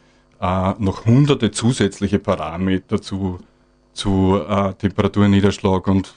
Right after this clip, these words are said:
Feuchte und Bodentemperatur oder sowas, ja, die da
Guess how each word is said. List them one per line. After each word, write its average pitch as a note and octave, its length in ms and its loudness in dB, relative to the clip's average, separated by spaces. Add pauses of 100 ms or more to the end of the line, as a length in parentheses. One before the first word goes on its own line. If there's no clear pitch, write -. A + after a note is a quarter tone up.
Feuchte G2 520 -2
und F#2 280 2
Bodentemperatur F#2 720 -2
oder D#2+ 140 -16
sowas, D2+ 320 -20
ja, F#2+ 80 -6
die F#2 200 -4
da F#2+ 140 -2